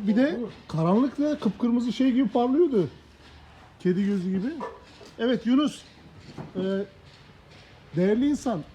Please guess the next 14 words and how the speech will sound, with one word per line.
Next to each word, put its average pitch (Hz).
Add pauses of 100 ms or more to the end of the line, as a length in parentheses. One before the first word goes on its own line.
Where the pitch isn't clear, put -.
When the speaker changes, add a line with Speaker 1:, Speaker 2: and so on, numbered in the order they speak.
(120)
Speaker 1:
e, 175 (380)
Birol 226
ustamız 240
bizi, 202
e, 202
şey 233
yapacak. 247 (1160)
Allah'ın 214
izniyle 247
burada 247
buluşacağız. 254 (200)
Tamam 285
mı 269
Yunus? 214